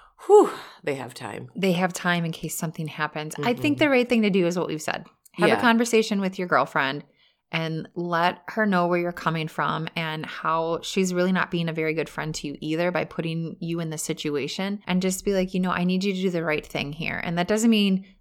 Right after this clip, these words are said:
Speaker 2: the girlfriend has to confess everything to the guy, but she can let him go.
Speaker 1: Yeah, she can let him go or be like, "Hey, I'm just not ready to,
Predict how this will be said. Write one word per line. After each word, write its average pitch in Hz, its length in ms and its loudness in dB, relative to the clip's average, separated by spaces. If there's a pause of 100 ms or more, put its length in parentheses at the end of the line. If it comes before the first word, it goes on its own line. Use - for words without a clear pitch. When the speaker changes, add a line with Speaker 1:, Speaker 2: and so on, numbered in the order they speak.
Speaker 2:
the 180 100 4
girlfriend 170 440 2
has 165 240 0
to - 60 -6
confess 160 560 -2
everything 156 420 -2
to - 100 -10
the 143 100 -4
guy, 175 380 -2
but 175 200 -4
she - 160 -2
can 190 180 0
let 180 140 2
him 196 140 0
go. - 480 0 (480)
Speaker 1:
Yeah, 220 180 2
she 196 180 -4
can 208 140 -2
let 202 120 -2
him 202 120 -4
go 180 180 0
or 180 80 -2
be 170 140 -4
like, 156 240 -4
"Hey, 147 440 -2 (120)
I'm 175 140 0
just 160 220 0
not 147 260 2
ready 139 260 2
to, 135 240 -4